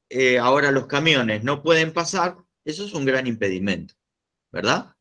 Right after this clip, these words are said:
No van a llegar los materiales. En ese momento, obviamente, tenían que pasar los caballos, las carretas,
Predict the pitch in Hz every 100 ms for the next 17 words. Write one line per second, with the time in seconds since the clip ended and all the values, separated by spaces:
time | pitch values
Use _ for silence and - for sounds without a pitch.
0 | _ _ _ _ _ _ 110 123 123 120
1 | 110 113 110 107 101 101 95 104 87 85
2 | - - - _ _ _ _ _ _ _
3 | _ - 98 107 113 120 117 127 139 165
4 | 139 117 123 123 127 117 110 110 104 104
5 | 120 110 104 101 127 147 - 110 90 104
6 | 113 143 147 147 -